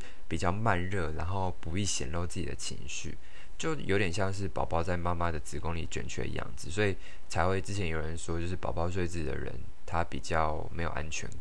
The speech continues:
感。然后再来是木头人睡姿，木头人睡姿就是你就想看你立正，然后是侧睡的方式，这个是木头人睡姿。然后这种人的睡姿是显示他的个性的话是喜欢社交活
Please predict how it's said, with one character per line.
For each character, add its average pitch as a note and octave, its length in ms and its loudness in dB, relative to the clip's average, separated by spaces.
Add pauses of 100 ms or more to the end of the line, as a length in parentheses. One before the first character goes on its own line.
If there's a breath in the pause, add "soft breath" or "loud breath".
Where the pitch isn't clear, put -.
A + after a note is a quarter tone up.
感。 - 180 -2
然 D#2+ 140 0
后 G2 120 2
再 G#2 220 0
来 D#2+ 160 0
是 E2+ 500 0
木 A#2 200 0
头 F2+ 180 2
人 E2 180 2
睡 F2+ 240 2
姿， D#2 300 -2
木 C#3 100 0
头 A2 160 2
人 F2+ 140 2
睡 F#2 240 2
姿 F2+ 120 0
就 F#2 100 0
是 F#2+ 200 0 (100)
你 D2 280 -2
就 F#2+ 100 -2
想 E2+ 200 0
看 E2+ 160 -2
你 D#2+ 60 -2
立 D#2+ 240 -2
正， - 220 0 (140)
然 - 140 -2
后 D#2 200 0
是 - 160 -2
侧 - 300 0
睡 - 180 -2
的 B1+ 120 -2
方 - 160 -2 (100)
式， - 260 -2
这 A2 140 0
个 D#2+ 60 0
是 F2+ 120 0
木 F2+ 160 0
头 - 180 -2
人 - 120 -2
睡 C#2 260 -2
姿。 - 220 -2
然 F#2+ 120 0
后 G#2 60 0
这 D3+ 80 0
种 G2+ 200 0
人 D#2+ 120 0
的 D#2+ 140 0
睡 F#2 240 2
姿 E2+ 240 0
是 F2+ 260 0
显 D#2 300 0
示 F#2 120 -2
他 F2 200 0
的 D#2+ 240 0
个 F2 160 2
性 E2+ 160 0
的 D2 100 0
话 D#2 200 2
是 D#2+ 260 0
喜 - 240 0
欢 E2+ 180 0
社 F2+ 220 2
交 D2 180 2
活 C2 240 0